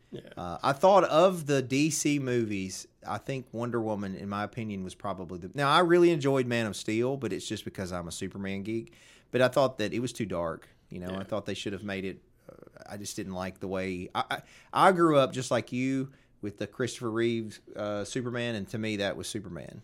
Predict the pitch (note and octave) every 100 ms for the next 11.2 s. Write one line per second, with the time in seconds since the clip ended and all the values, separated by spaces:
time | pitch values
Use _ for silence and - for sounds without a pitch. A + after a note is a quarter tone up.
0 | - - - - - - - G#2+ A#1+ -
1 | - C#3+ A#2+ A#2 B2 A#2 A2 A2 A2+ C3
2 | A2 G2+ - - G2 - D2+ G#2+ G#2+ G2+
3 | G#2+ - G#2+ G2+ F2+ F#2+ A#2+ A2 F#2 F#2
4 | A#2+ - - _ - A2 B2 C3 C#3+ D3+
5 | C#3+ B2+ C#3 G#2 A2 B2 B2 F#2 A#2+ A#2
6 | - A2+ G#2+ G2 F#2 F#2 - F#2 A#2+ A#2+
7 | G#2+ A2+ G#2+ G#2+ F#2+ F2 E2 E2+ _ _
8 | _ - C#3+ F3+ B3 - C3+ A2+ G#2 F#2
9 | G#2+ - _ F#2 F2 E2 E2 D#2+ _ -
10 | E2+ E2 - - F2 F2+ F2 F#2 F2+ F2
11 | E2+ E2+